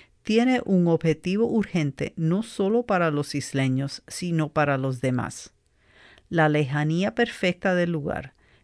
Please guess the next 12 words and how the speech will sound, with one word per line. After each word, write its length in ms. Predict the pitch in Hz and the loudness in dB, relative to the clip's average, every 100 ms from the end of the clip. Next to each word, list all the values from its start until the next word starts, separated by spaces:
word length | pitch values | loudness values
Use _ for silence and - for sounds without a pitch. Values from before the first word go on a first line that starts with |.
| _ | _
libre 540 | 180 170 190 233 240 233 | 0 2 4 4 4 4
del 160 | 190 | 2
espacio 680 | 165 - 170 175 - 202 196 | 0 0 0 0 0 -4 -2
y 120 | 185 | 2
el 160 | 156 - | 2 2
tiempo 420 | - 160 190 214 | -4 -2 0 0
ordinarios, 840 | 190 160 170 156 135 131 139 - - - - _ | -2 -2 -2 0 -2 -2 -6 -8 -18 -20 -20 _
es 220 | 202 202 | -2 0
nuestra 340 | 226 202 185 165 | 0 0 -2 0
propia 360 | 170 180 226 | -2 0 -2
fantasía 800 | 220 180 160 147 139 - 165 165 | 0 -2 0 -2 -4 -6 -4 -4
reconfortante. 1200 | 151 156 - 147 - 143 143 139 135 - - 123 | -2 -4 -2 -2 -2 -8 -6 -6 -6 -8 -12 -12